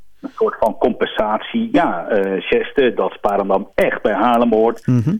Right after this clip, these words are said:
Speaker 1: Doen we tot de werkzaamheden, eh, klaar zijn,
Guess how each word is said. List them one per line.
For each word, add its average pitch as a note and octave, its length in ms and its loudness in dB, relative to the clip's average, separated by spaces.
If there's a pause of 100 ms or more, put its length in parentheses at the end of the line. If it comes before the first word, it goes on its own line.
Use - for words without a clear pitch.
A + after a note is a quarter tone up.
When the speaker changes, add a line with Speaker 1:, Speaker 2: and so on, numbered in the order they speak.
Speaker 1:
Doen D3 200 -2
we A#2+ 180 2
tot - 180 -2
de A#2+ 100 2
werkzaamheden, A2 960 2 (220)
eh, G#2+ 200 -4
klaar C3 320 0
zijn, A#2+ 320 0